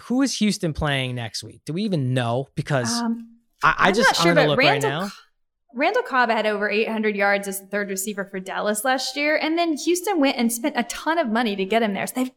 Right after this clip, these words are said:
Speaker 2: gotta be wanting to use him.
Speaker 1: Well,
Speaker 2: Paid him, like, four million or
Speaker 1: I'm not
Speaker 2: something.
Speaker 1: gonna say Houston has an easy matchup coming in, but I think, I think at least for Deshaun Watson and the Houston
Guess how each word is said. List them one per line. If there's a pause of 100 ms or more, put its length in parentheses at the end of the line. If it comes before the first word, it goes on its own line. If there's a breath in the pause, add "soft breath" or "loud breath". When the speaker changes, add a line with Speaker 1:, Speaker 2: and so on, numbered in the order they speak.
Speaker 2:
gotta
be
wanting
to
use
him. (220)
Speaker 1:
Well,
Speaker 2:
Paid
him,
like,
four
million
or
Speaker 1:
I'm
not
Speaker 2:
something.
Speaker 1:
gonna
say
Houston
has
an (180)
easy
matchup
coming
in, (580)
but
I
think,
I
think
at
least
for
Deshaun
Watson
and
the
Houston